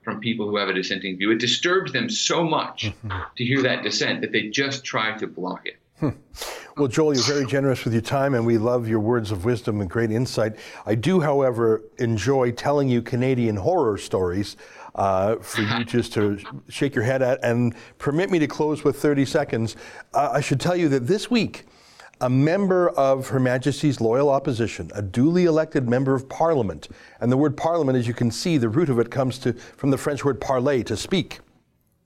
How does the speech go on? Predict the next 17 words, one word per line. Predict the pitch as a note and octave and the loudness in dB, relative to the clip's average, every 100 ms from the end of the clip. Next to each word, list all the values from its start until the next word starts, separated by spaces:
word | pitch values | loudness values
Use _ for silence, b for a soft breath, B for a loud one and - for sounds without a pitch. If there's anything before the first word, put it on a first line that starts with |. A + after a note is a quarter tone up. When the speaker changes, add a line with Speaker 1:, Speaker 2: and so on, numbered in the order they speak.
| _ | _
Speaker 1:
Right. | - G#2+ - B B B B B B _ | -4 -4 -4 B B B B B B _
Speaker 2:
Parliamentary | - E3+ D#3+ D#3+ D3 C3+ A#2+ | 0 2 2 2 0 -2 -2
privilege. | - G3+ D#3+ B2 F2 E2 A#2 | 0 0 2 2 0 -2 -2
You | |
have, | B2+ A#2 G2 - - - | 0 -2 -6 -12 -16 -8
it, | C#3+ C#3 C#3 | 0 0 0
it's | C#3 - | -2 0
your | A2 | -2
duty. | F2+ G#3 E3 | 2 2 4
You | A2 G#2+ | 2 2
have | G#2 B2 G#2 | 0 -2 0
these | G#2+ F#2+ - - | -2 -2 -8 -4
extra | D3 - - A2+ | -4 -4 -4 -4
powerful | - C#3+ B2 - G#2+ | -2 0 0 0 0
rights | C3 D#3 - | 0 -2 -6
to | - | -8
speak | A#2+ - E3+ - | -6 -2 -2 -2